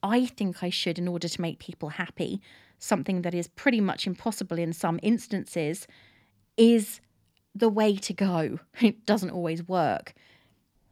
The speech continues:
Ultimately, the things that make me worry are things that I really can't do anything about. I can't change the way that people perceive me. I also can't change the way that they feel about me or how that influences their actions. All I can do is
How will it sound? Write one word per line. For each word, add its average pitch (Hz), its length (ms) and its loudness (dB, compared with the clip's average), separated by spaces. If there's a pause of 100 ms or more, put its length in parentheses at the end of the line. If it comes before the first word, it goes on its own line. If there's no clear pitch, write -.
(500)
Ultimately, 220 800 6
the 202 120 -4
things 247 400 4
that 247 100 -2
make 233 300 0
me 226 100 4
worry 185 540 -2 (200)
are 233 120 0
things 254 360 2
that 226 100 -2
I 220 160 2 (160)
really 196 320 0
can't 185 400 -4
do 175 160 -4
anything 170 340 -6
about. 170 520 -6 (440)
I 294 100 6
can't 294 320 4
change 277 300 4
the 233 80 0
way 214 200 2
that - 140 -8
people - 340 -10
perceive 190 520 -4
me. 185 280 -4 (400)
I 240 100 6
also 302 320 2
can't 320 300 -2
change 254 300 2
the 233 100 0
way 220 160 2
that 214 120 -10
they 220 100 2
feel 226 320 0
about 180 260 0
me 185 160 -2
or 190 140 2
how 233 260 0
that 226 220 2
influences 196 720 -2
their 185 180 -2
actions. - 640 -4 (440)
All 330 200 8
I 339 80 8
can 320 180 4
do 254 300 4
is 214 260 0